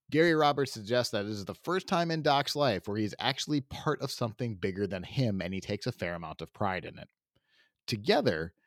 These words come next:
they possibly kill Curly Bo-, Bill Brocious, and they hunt down the other cowboys that Wyatt believed to help plan the murder of his brother.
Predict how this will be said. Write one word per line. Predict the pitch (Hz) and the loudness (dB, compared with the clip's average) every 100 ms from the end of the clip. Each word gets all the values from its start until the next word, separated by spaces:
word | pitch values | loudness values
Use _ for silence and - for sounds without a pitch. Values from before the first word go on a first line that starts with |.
| _ _ | _ _
they | 110 | -2
possibly | 117 - 190 214 190 131 104 | -2 2 4 4 4 2 0
kill | - 101 87 | -2 -4 -4
Curly | - 82 82 | -6 -6 -6
Bo-, | 80 80 78 _ - | -8 -8 -10 _ -10
Bill | 92 85 | -6 -6
Brocious, | 78 82 80 - 101 - _ _ _ | -6 -8 -8 -8 -8 -10 _ _ _
and | 113 139 | -2 2
they | 147 | 4
hunt | 147 - | 2 2
down | 131 135 | 0 2
the | 123 | 2
other | 107 117 | 2 0
cowboys | - 143 101 87 85 | 0 2 2 -2 -2
that | 95 | -4
Wyatt | - 82 90 | -4 -2 -4
believed | - 90 85 | -4 -6 -6
to | 101 | -10
help | 92 87 - | -8 -10 -12
plan | - 76 76 | -16 -16 -14
the | 85 | -12
murder | 82 76 73 | -12 -14 -14
of | 78 | -14
his | 82 | -14
brother. | 78 104 104 69 | -8 -6 -6 -8